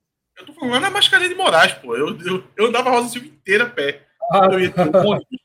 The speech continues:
Speaker 1: dois mil e oito, dois mil e nove, dois mil e dez.
Speaker 2: Descia
Speaker 1: Aí eu
Speaker 2: do
Speaker 1: andava
Speaker 2: Português.
Speaker 1: É, pô, do Português até os Aflitos eu ia a pé.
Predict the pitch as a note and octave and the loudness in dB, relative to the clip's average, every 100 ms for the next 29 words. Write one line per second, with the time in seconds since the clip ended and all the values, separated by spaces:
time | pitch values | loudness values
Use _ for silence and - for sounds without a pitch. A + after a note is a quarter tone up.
0 | _ _ _ _ E3 E3 F#3+ D#3+ F#3 F#3 | _ _ _ _ -4 -2 -2 0 0 -2
1 | D#3+ E3+ D3 D#3 D#3+ D#3 D#3+ C3 C3+ E3 | -6 -6 -2 0 0 -6 -6 -6 -6 -6
2 | - - _ _ _ - C3 C3+ C#3+ A3+ | -8 -16 _ _ _ -2 0 2 2 2
3 | C4 C4 G3+ A3+ B3+ D4 A#3 F#3 D3+ C#3 | 2 0 0 0 0 0 4 4 2 -4
4 | C3+ - _ _ _ E3 F#3 F#3+ F#3+ B2+ | -10 -16 _ _ _ 2 4 6 4 2
5 | A2+ _ _ - G3 F#3+ - D4 E4 - | -2 _ _ -8 -8 -8 -4 -4 -4 -6
6 | F3 G#3+ A3+ A3 B3 D#4+ F4 - G3+ A#3+ | 0 0 0 -4 -6 -6 -10 -16 -8 -6
7 | C#4+ - A#2 - | -6 -8 -12 -12